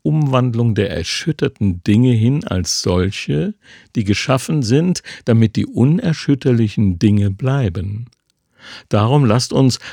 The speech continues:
weil wir ein unerschütterliches Reich empfangen, dankbar sein.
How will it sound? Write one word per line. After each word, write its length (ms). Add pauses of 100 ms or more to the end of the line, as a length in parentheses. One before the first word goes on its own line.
weil 200
wir 220
ein 180
unerschütterliches 1200
Reich 380
empfangen, 680 (220)
dankbar 580
sein. 480